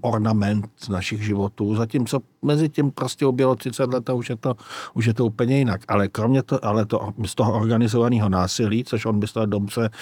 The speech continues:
vzhledem k tomu, že musel zničit ten starý svět, takže stát prostě musel organizovat to násilí a právě revoluční teror, revoluční přeměny a takové věci, tak nyní, jak si se to, to půjde nějakým takovým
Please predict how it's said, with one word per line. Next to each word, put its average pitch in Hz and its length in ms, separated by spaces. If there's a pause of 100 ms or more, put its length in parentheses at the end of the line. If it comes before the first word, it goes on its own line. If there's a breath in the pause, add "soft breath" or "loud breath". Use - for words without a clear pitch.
(280 loud breath)
vzhledem 113 260
k 107 40
tomu, 107 160
že 113 100
musel 110 300
zničit 110 460
ten 110 160
starý 110 300
svět, 110 360
takže 107 260
stát 101 420
prostě 107 320
musel 110 340
organizovat 107 580
to 117 80
násilí 107 440
a 104 40 (380 loud breath)
právě 110 300
revoluční 110 440
teror, 110 380
revoluční 107 440
přeměny 107 440
a 98 80
takové 110 240
věci, 113 320 (340 loud breath)
tak 104 160
nyní, 127 540
jak 110 240
si 131 120
se 120 160
to, 120 260
to 117 120
půjde 120 280
nějakým 113 440
takovým 117 540